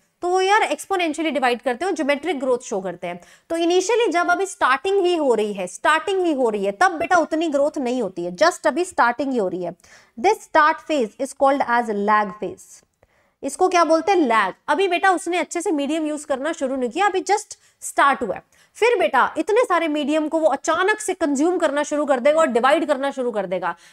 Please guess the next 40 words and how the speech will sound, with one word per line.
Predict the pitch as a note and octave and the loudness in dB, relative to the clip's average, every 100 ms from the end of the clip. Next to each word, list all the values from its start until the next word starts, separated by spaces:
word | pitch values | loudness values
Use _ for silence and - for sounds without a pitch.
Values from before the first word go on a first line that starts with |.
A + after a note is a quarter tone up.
| - | -2
यानी | C4+ F4+ | 0 0
कि | F#4 D4+ | 0 -2
अब | C#4+ F4+ D#4 | 0 -2 2
वो | F#4 - D#4+ | 0 0 -4
एक्सेलरेशन, | - G4 F#4+ D#4+ B3+ C4 G#3+ | -4 -2 0 0 -2 -4 -6
स्पीड | - G4 G#4 F4+ | 0 2 4 4
पकड़ | E4+ D#4+ | 2 0
रहा | D4+ | 0
है | C#4 C4 | 0 0
डिवाइड | A#3+ C#4 D4+ | 2 2 0
करने | C#4 A#3 A3+ | 0 0 -2
की। | F#3+ F#3+ - _ | -4 -6 -8 _
So | D4 | -2
नेक्स्ट | C#4 G4 - - | 0 -2 -4 -2
फेज | E4+ C#4 | -2 2
जो | D#4+ | 2
आता | B3 C4+ | 2 2
है, | B3 G#3 B3 _ _ - | 0 0 -6 _ _ -4
नेक्स्ट | C#4 F#4+ - | -2 -2 -2
फेज | D#4 C#4+ | 0 2
जो | C#4+ | 4
आता | A#3+ A3 | 2 2
है | G#3 A#3+ | -2 0
ये | B3+ | 0
वाला, | G3 E3 _ _ _ _ _ _ _ _ _ _ | 0 -4 _ _ _ _ _ _ _ _ _ _
this | A#3+ D4+ E4+ - | -4 -4 -2 0
phase | D#4 G#3 - | 0 0 -4
shows | - E4+ C4+ - | 0 4 4 2
extensive | C#4+ - F4+ F4+ A4+ C#4 | -8 -4 -4 0 0 0
growth, | A3 F#3 - | 0 -2 -2
मतलब | C4+ E4 G#4+ F#4 | -2 2 2 0
इस | F4+ | -4
समय | F4+ D4 E4 | -4 -2 -2
वो | F#4 | -2
न्यूट्रिएंट्स | D4+ D4+ D4+ F4 F4 | -2 -2 -2 -4 -2
को | F#4+ | 0
यूज़ | D4+ E4+ E4 | 2 2 2
कर | C#4 | 0
रहा | A3 A3+ | 2 2
है। | A#3 | 2